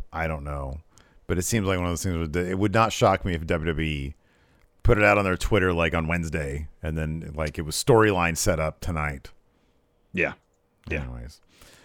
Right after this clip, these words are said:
Speaker 2: Yeah.
Speaker 1: Uh, that's gonna be a good contract signing, though. Um, Seth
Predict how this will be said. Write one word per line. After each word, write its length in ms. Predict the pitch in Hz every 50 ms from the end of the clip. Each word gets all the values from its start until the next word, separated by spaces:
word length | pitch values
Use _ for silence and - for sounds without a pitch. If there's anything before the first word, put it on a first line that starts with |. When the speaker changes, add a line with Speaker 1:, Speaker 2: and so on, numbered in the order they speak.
| _ -
Speaker 2:
Yeah. 140 | - - 98
Speaker 1:
Uh, 360 | 95 95 92 90 90 90 90
that's 180 | 92 107 107 117
gonna 120 | 127 117
be 100 | 104 98
a 40 | 92
good 160 | 85 92 87
contract 440 | - 90 82 80 - 78 71 69 -
signing, 260 | - 69 67 67 67 69 73 76 73 104 104 -
though. 80 | - 107
Um, 520 | 104 101 98 95 90 87 85 82 80 76 - - - _ _ - - - -
Seth 360 | - - 139 127 117 -